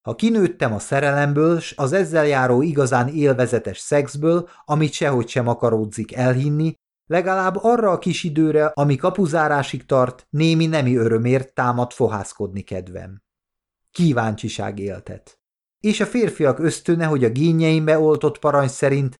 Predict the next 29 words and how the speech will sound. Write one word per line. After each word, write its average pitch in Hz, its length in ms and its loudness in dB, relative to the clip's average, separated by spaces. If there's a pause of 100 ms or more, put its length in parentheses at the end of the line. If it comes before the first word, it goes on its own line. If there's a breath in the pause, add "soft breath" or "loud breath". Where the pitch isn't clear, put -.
(140)
minél 185 480 4
több 147 240 0
nőt 127 260 2
megtermékenyítsek. 95 1300 -8 (460)
Természetellenes 143 1080 0
az, 147 320 0 (120)
ahogyan 160 460 0
nekem 160 340 -2
nem 143 180 0
sikerült 95 560 -6
a 95 40 -8
nőkkel. - 680 -14 (380)
Nem 170 240 0
vezettem 120 560 0
listát 123 480 -2
azokról, 156 600 0
akikkel 143 580 -2
lefeküdtem, 151 800 -2 (240)
mert 208 240 -4
két 185 260 0
kezemen 117 440 0
megszámolhatom 101 920 -6
őket. 90 520 -14 (720)
Valahol 175 520 2
olvastam, 143 640 2
hogy 123 160 0
az 110 180 -2
átlag 170 420 -2
férfi 147 520 -2